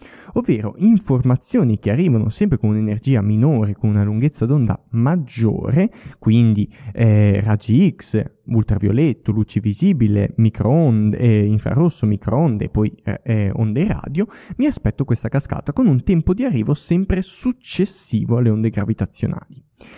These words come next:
Le prime ad arrivare, infatti, che sono per l'appunto quello, che si propagano alla velocità della luce.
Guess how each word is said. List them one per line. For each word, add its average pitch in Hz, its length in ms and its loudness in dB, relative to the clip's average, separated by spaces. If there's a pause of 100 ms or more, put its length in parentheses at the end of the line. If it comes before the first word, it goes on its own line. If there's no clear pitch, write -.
(140)
Le 139 100 0
prime 262 200 0
ad 151 80 2
arrivare, 127 420 0
infatti, - 400 -2
che - 220 -8
sono 104 260 -4
per 110 120 -2
l'appunto - 280 -4
quello, - 360 -6 (100)
che 202 140 -2
si - 80 -4
propagano 123 440 -2
alla 123 160 0
velocità 113 380 0
della 107 160 -2
luce. - 400 -8